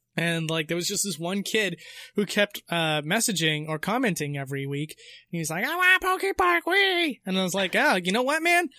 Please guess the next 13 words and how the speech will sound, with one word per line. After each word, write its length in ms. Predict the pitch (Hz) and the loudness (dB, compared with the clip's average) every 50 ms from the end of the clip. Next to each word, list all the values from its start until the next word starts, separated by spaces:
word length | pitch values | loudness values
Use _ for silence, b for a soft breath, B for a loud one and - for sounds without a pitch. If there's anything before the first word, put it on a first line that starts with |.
| B B B B B _ | B B B B B _
Got 240 | - 202 190 - - | 2 2 4 4 2
you 60 | 196 | 0
covered." 440 | - 220 220 190 165 165 147 139 143 - - _ | 2 2 2 2 0 -2 -2 -4 -6 -8 -10 _
And 120 | - 165 160 | -2 0 2
I 100 | 165 170 | 2 2
knew 140 | 180 180 | 2 2
nothing 320 | 175 175 190 196 247 240 233 | 2 2 2 2 2 0 2
about 160 | 220 233 226 | 0 0 0
the 60 | 240 | 2
game 180 | 220 220 220 214 | 2 2 2 2
whatsoever, 560 | 208 208 - 233 214 202 202 208 208 202 202 - | 0 0 0 2 2 0 0 -2 -6 -8 -10 -10
and, 360 | - 151 156 160 160 160 160 | -4 -2 0 0 0 0 0
uh, 320 | 160 160 160 160 156 156 | 0 0 0 0 -2 -2